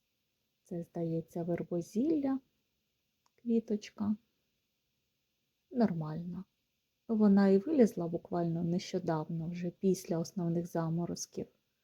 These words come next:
А, прихватило також і лілейники.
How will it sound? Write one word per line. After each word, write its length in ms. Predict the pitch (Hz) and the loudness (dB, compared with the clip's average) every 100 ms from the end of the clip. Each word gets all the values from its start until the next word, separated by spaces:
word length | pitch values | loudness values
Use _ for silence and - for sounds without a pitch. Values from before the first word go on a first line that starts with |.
| _ _ _ _ _ _ _ _ _ | _ _ _ _ _ _ _ _ _
А, 260 | 196 180 175 - | -6 -4 -4 0
прихватило 600 | 208 - 214 214 220 185 | -2 4 2 6 6 6
також 460 | - 180 170 - 185 | 2 -6 -6 -10 -6
і 40 | |
лілейники. 960 | 175 175 208 269 285 269 240 233 240 | -4 2 4 4 2 0 -2 -4 -4